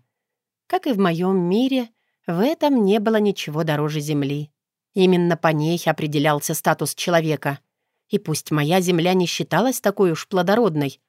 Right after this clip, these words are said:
зато тут легко можно было разводить коз, овец,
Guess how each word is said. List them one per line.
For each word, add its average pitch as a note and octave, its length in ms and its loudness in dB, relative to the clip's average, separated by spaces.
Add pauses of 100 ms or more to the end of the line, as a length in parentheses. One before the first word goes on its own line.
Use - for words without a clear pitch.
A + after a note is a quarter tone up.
(340)
зато D3+ 360 -4
тут E3 240 -4
легко D#3+ 420 -2
можно E3+ 360 0
было G#3+ 260 2
разводить F3+ 480 -2
коз, B3 420 0
овец, E3+ 440 0